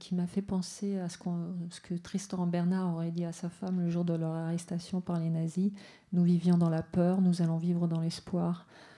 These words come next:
Donc, euh, et puis, euh, ces deux condamnés à mort en sursis que sont le soldat et, et la jeune femme. Donc c'est, c'est vrai que ce passage de l'autre côté du miroir, dans un réel, euh,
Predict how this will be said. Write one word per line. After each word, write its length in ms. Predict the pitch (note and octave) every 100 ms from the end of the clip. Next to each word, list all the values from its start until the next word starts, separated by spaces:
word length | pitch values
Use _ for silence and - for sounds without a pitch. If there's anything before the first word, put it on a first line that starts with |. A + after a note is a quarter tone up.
| - _
Donc, 340 | G#3 F3 - -
euh, 300 | E3+ F3 F3
et 140 | F3+
puis, 440 | F3 - G3+ G3 E3+
euh, 100 | E3+
ces 220 | - F3+
deux 160 | F3
condamnés 500 | G3 G3 F3+ F3 F3+
à 80 | F3
mort 240 | F3 F3+ F3
en 100 | F3
sursis 680 | - F3 - - G#3 G#3+ -
que 120 | - F3
sont 240 | - F3+
le 160 | F3 E3+
soldat 680 | - F3+ F3 F#3 G3 G3
et, 540 | F#3 E3 D#3+ D#3+ D#3+ F#3
et 80 | E3+
la 120 | F3
jeune 240 | E3+ F3
femme. 500 | F3 - E3+ F3 F3+ F3 _ F3
Donc 120 | E3+
c'est, 440 | - - - E3+ E3+
c'est 220 | F3 -
vrai 200 | E3+ E3+ F#3+
que 80 | -
ce 160 | -
passage 480 | F3+ F#3 F3 F#3+ F3+
de 100 | F3
l'autre 300 | F3 F#3+ -
côté 260 | F#3+ F#3 F3+
du 140 | F3
miroir, 560 | F3 E3+ F3 F#3+ G#3+ G3+
dans 260 | F3 E3+
un 100 | E3+
réel, 520 | D#3+ E3 F3 F3 F3 E3
euh, 440 | D#3+ D#3 D#3 D#3+